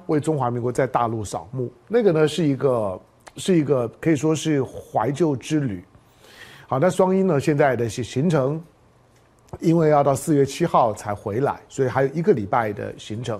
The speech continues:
大家可以看，戏码还有很多。不过从，从这次的双英出访，来，我们，我们深入谈一下，就是说它可能会产生的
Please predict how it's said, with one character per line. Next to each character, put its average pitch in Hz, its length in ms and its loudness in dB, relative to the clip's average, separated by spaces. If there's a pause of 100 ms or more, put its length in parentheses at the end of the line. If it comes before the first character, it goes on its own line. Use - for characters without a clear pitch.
(100)
大 135 100 0
家 123 100 0
可 120 120 -8
以 104 60 -4
看， 147 200 -4 (380)
戏 - 180 -2
码 107 200 -6
还 - 120 -8
有 113 60 -4
很 98 120 -8
多。 143 220 0 (1080)
不 185 80 4
过 180 80 8
从， 175 520 4
从 175 200 2
这 240 160 4
次 214 100 0
的 165 100 4
双 170 240 2
英 170 140 2
出 170 180 2
访， 110 320 -2
来， 123 120 -2
我 147 80 4
们， 131 180 -2
我 127 60 -2
们 170 100 0
深 180 180 2
入 196 140 2
谈 110 240 -6
一 123 60 -4
下， 135 180 4
就 123 160 -2
是 117 60 -8
说 127 360 0
它 - 140 -2
可 208 160 -6
能 196 80 -8
会 165 160 0
产 98 240 -8
生 143 160 0
的 135 100 -4